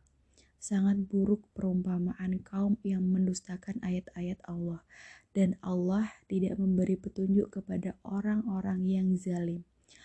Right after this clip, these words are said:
Katakanlah Muhammad, "Wahai orang-orang Yahudi, jika kamu mengira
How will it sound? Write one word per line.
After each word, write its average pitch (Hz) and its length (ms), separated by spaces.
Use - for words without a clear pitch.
Katakanlah 180 800
Muhammad, 180 640
"Wahai 226 400
orang-orang 185 640
Yahudi, 175 640
jika 196 400
kamu 196 400
mengira 185 640